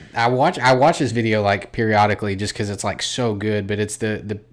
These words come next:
speech that he gave in front of Congress where he basically predicted, like, everything, like, the Iraq War and, you know, all this crazy stuff, uh, that, that has ended up happening because we've kind of allowed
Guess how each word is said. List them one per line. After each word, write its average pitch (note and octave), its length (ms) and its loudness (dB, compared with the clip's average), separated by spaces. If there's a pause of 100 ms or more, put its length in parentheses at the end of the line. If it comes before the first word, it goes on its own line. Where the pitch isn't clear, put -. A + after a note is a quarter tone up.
(140)
speech - 360 -6
that A#2+ 80 -4
he A#2+ 160 -2
gave A#2 280 0
in G#2+ 100 -6
front A#2 200 -6
of G#2+ 60 -6
Congress A2 420 -6
where G#2+ 80 -6
he A#2+ 100 -6
basically A#2+ 440 -6
predicted, A2 440 -6
like, G2+ 240 -8
everything, G2+ 440 -8
like, G2+ 240 -8 (300)
the B2 100 -4
Iraq A#2+ 400 -2
War G2 320 -6
and, G2+ 100 -8 (300)
you C3 80 0
know, B2 100 0
all C3 160 4
this C3 140 0
crazy C#3 460 -2
stuff, A#2+ 500 -4 (340)
uh, A2 360 0 (300)
that, G#2+ 360 -2
that G#2+ 240 -2 (100)
has A2+ 300 -2
ended B2 200 2
up A2+ 140 0
happening B2 480 0
because G#2+ 400 0
we've A2 200 -2
kind A#2 180 -2
of G#2 80 -4
allowed G#2 540 -2